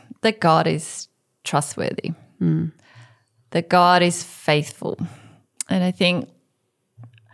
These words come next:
Speaker 1: the way that God has revealed himself in my time, um, and, uh, you know, Mark, our family's,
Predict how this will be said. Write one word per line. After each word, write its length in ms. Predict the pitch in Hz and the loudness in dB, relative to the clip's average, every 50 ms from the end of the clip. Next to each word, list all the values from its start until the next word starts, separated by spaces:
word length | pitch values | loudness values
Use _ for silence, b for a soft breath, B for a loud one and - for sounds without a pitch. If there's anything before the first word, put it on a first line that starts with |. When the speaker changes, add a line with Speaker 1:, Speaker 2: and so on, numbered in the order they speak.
| b b b b b b b - | b b b b b b b -4
Speaker 1:
the 100 | - 196 | -4 -2
way 360 | 190 190 190 180 175 175 180 | 2 4 6 6 6 6 4
that 180 | 175 196 180 - | 4 2 2 2
God 260 | - 170 165 165 165 | 4 4 4 4 4
has 180 | 165 170 165 - | 2 0 0 0
revealed 440 | 175 160 165 - 156 156 160 170 - | -2 -2 0 0 0 0 0 -2 -2
himself 800 | - 185 160 170 - - - - - - - 339 359 - - 202 | -2 -2 -2 -4 -4 -4 -2 0 2 2 2 0 0 -2 -6 -4
in 100 | 185 180 | -4 -2
my 180 | 170 156 156 | -2 -2 -4
time, 600 | 160 - - - 147 147 147 147 147 151 147 147 - - | -4 -6 -6 -6 -4 -2 -2 -2 -2 -4 -6 -8 -6 -4
um, 320 | 151 147 143 143 139 - | -2 -2 -2 -2 -2 -4
and, 200 | - 151 135 143 135 - - | -4 -4 -6 -6 -8 -10 -10
uh, 120 | 143 - - | -10 -8 -6
you 100 | - 156 139 | -4 -4 -2
know, 120 | 135 165 - - 269 _ - | -2 -4 -6 -10 -18 _ -8
Mark, 320 | 156 151 151 - _ - 120 - | -6 -6 -6 -8 _ -16 -10 -6
our 200 | - 151 156 156 | -4 -2 -2 -4
family's, 880 | - - - 165 170 180 196 170 151 143 160 156 143 - - - - | -4 -2 0 2 2 4 4 2 2 0 -2 -4 -8 -10 -12 -20 -16